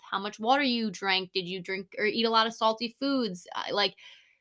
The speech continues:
there's so much that goes into the number. So if you're taking progress photos alongside those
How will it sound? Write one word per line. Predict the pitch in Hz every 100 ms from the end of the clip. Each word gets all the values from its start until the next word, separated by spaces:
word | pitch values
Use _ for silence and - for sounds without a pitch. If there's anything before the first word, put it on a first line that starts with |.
| _ _ _
there's | 208 233 220
so | 214
much | 196 202
that | - 208
goes | 202 196
into | - 185 - 208
the | 185 185
number. | 185 170 175 240 311 330
So | - 196
if | 196 185
you're | 196
taking | - 208 208 202 190 - _
progress | 185 185 196 -
photos | 196 190 196 190 190
alongside | 180 185 180 - 185 180 202 - 190
those | 214 220